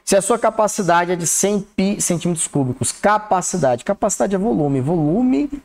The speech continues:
cem pi centímetros cúbicos. Só que o volume em cones, lembrando da fórmula,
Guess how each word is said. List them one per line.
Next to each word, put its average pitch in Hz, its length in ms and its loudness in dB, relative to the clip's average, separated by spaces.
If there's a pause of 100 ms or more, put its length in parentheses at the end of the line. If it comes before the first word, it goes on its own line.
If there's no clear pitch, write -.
(160)
cem 180 600 -2 (580)
pi 156 300 0 (720)
centímetros 147 720 -2
cúbicos. 123 480 -2
Só - 460 0
que - 100 -4
o 202 80 2
volume 131 540 0
em 135 160 0
cones, 160 640 -2
lembrando 110 440 0
da 135 120 2
fórmula, 120 560 0